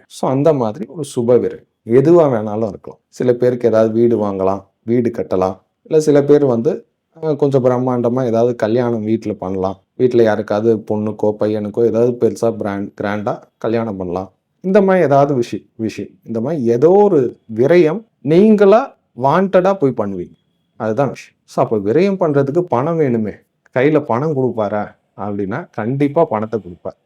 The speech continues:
காரணம் என்ன அப்படின்னா, குருவுடைய அடுத்த பார்வை ஏழாம் பார்வை,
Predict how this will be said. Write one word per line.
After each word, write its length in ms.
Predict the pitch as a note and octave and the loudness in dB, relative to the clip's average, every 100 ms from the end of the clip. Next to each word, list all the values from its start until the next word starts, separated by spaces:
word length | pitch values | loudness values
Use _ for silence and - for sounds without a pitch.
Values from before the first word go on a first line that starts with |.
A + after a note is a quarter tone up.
| _ - | _ -6
காரணம் 520 | C3 D3 E3 D#3 C3+ | 0 2 2 -2 -4
என்ன 200 | A2+ A2 G2+ | -4 -6 -8
அப்படின்னா, 380 | F2+ G2 D3 A2 C3+ - _ C#3+ | -10 -8 -6 -6 -10 -14 _ -2
குருவுடைய 560 | C3+ G#3+ A#3 D3+ D3 B3+ | 0 2 4 2 0 -4
அடுத்த 360 | C3+ D#3+ F3+ C#3 | -2 -2 0 -2
பார்வை 360 | G2+ E2+ E2 - _ _ | -2 -4 -8 -18 _ _
ஏழாம் 360 | B2 D#3+ D3+ A2 | 2 2 2 -4
பார்வை, 300 | E2 - | -8 -12